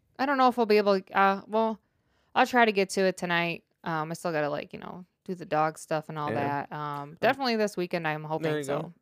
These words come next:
Speaker 2: That's like before I told Brandon and Alex, or Tatiana the other day, I'm like, "Hey, I'm gonna stream Friday night, and I'm gonna play, like, Last of Us Left Behind or whatever." And then I was just, like, sitting around today 'cause, like, I'm off the weekend. But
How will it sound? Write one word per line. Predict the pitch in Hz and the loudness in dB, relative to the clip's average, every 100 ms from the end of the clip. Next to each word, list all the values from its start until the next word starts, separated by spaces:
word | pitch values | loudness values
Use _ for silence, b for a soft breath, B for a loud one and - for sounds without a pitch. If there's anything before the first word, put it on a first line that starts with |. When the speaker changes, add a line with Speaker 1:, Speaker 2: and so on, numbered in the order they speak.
| _ _ - | _ _ -6
Speaker 2:
That's | 170 - | -4 0
like | 208 175 | 0 0
before | 160 190 196 | -6 2 4
I | |
told | 170 190 180 | 4 2 2
Brandon | 165 170 156 | 2 2 0
and | 139 | 0
Alex, | 135 139 - | -2 -2 -4
or | 139 | -4
Tatiana | 139 160 156 147 151 | -2 -4 -2 -2 2
the | 139 | 2
other | 135 | 2
day, | 147 | 2
I'm | 151 | 0
like, | 156 - | -2 0
"Hey, | 226 | 2
I'm | 214 | 2
gonna | 208 208 | 2 0
stream | - 190 202 | -2 0 0
Friday | 185 196 185 | 4 6 6
night, | 175 180 - b b b | 4 0 -4 b b b
and | 151 | -2
I'm | 170 | 0
gonna | 180 | 0
play, | 170 180 175 | 0 0 2
like, | 160 147 _ | 0 -4 _
Last | 170 185 180 | 2 2 2
of | 160 | -2
Us | 165 - | -4 -4
Left | 170 | -6
Behind | 151 160 175 | -4 -2 0
or | 165 | 0
whatever." | 143 139 135 143 _ _ _ _ - | 0 -2 -2 -8 _ _ _ _ -4
And | 151 | -2
then | 156 | 2
I | 156 | 2
was | 175 | 2
just, | - | -2
like, | 165 - | -4 -4
sitting | - - | -6 -2
around | 175 165 | -4 -2
today | 151 160 156 | 0 0 0
'cause, | 139 139 131 - _ _ _ _ | -2 -6 -8 -16 _ _ _ _
like, | - 139 | -6 0
I'm | 147 156 | 2 4
off | 160 | 2
the | 151 | 2
weekend. | 147 147 127 123 - _ - | 0 2 0 -2 -8 _ -12
But | 151 139 123 | 2 2 2